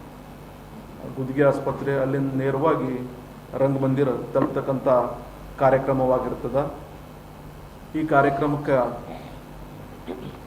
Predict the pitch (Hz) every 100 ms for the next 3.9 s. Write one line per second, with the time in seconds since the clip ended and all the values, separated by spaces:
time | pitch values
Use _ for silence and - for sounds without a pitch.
0 | - - - 135 139 135 131 123 117 139
1 | 147 147 143 139 143 131 120 107 - -
2 | - - - - - - - - - -
3 | - - - - - - - - -